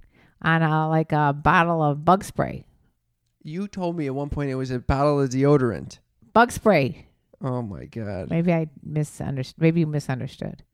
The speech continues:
Speaker 2: Okay.
Speaker 1: But whatever it was, I, I practiced on that.
Speaker 2: How do
Speaker 1: And
Speaker 2: you practice on a bottle?
Speaker 1: I don't
Speaker 2: A
Speaker 1: know what
Speaker 2: tin
Speaker 1: was I
Speaker 2: bottle?
Speaker 1: gonna pra-, I, wh-, who knows? I was in seventh grade. How old are you in seventh grade? Like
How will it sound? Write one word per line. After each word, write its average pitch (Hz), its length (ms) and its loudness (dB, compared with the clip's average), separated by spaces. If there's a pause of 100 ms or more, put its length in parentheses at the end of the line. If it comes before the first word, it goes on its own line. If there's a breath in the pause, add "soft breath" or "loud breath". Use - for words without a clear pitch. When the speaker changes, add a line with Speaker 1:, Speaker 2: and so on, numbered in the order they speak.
(120)
Speaker 2:
Okay. 147 240 -2
Speaker 1:
But 208 120 8
whatever 240 360 6
it 156 80 4
was, 143 280 0
I, 156 200 0
I 175 120 2
practiced 202 540 0
on 151 160 -2
that. 151 420 0 (560 soft breath)
Speaker 2:
How 247 140 -4
do 269 40 2
Speaker 1:
And - 80 0
Speaker 2:
you 311 60 2
practice 226 500 -4
on 175 120 -4
a 165 60 -4
bottle? 160 280 -4
Speaker 1:
I 339 140 8
don't 285 180 8
Speaker 2:
A - 20 0
Speaker 1:
know 254 120 8
what 254 160 8
Speaker 2:
tin 254 80 4
Speaker 1:
was 247 140 6
I 247 80 6
Speaker 2:
bottle? - 20 0
Speaker 1:
gonna 233 140 2
pra-, 180 260 2
I, 247 180 0
wh-, - 380 -4
who 453 200 6
knows? 165 220 6
I 208 100 6
was 214 140 6
in 220 80 -2
seventh 175 360 2
grade. 135 220 0
How 185 140 0
old 196 160 4
are 175 40 2
you 147 60 -2
in 143 120 -4
seventh 139 320 -2
grade? 120 220 -2
Like 131 180 -8